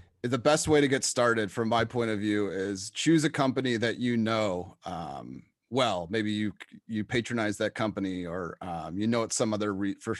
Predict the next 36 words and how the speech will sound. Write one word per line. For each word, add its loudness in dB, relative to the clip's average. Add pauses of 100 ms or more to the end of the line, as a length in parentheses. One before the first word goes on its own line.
whatever 0
reason. -6 (680)
Um, 2
and 2
then 4
work 4
backwards. 2
Um, -6
you 0
go 4
to 4
the 0
investor 2
relations 2
website 0
of, -4
say, 0
Amazon, -2 (380)
and -2
there's 0
so 4
much 2
information 2
there. -6 (460)
Um, -2
you -2
know, 4
just 0
go 4
back 4
and 0
read 6
the 2
last 2
couple 0
of -2